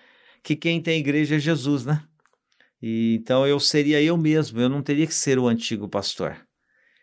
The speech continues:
Eu teria que descobrir o meu próprio caminho, minha própria forma de fazer, e foi o que eu fiz. Eu me resolvi dentro de mim, entendeu?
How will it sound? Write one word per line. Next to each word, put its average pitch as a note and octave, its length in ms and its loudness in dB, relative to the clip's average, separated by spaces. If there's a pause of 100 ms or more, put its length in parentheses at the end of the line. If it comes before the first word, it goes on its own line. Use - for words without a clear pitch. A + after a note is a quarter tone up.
(220)
Eu G#2+ 140 -8
teria A2+ 360 4
que B2 320 2
descobrir A#2 960 0 (360)
o A#2+ 40 0
meu B2 120 4
próprio D3+ 320 -2
caminho, E3 500 2 (420)
minha A2 180 -8
própria C3 360 0
forma C3+ 380 0
de A#2 100 -6
fazer, C3+ 560 0 (560)
e C#3+ 80 -6
foi F3 240 0
o F#3 60 2
que F#3 80 -4
eu G#3 80 2
fiz. F#3 580 0 (420)
Eu A2+ 920 -2 (160)
me D3 220 2
resolvi E3 760 2 (180)
dentro C#3 360 -2
de C3 160 0
mim, F3+ 240 0 (500)
entendeu? A#2 400 -6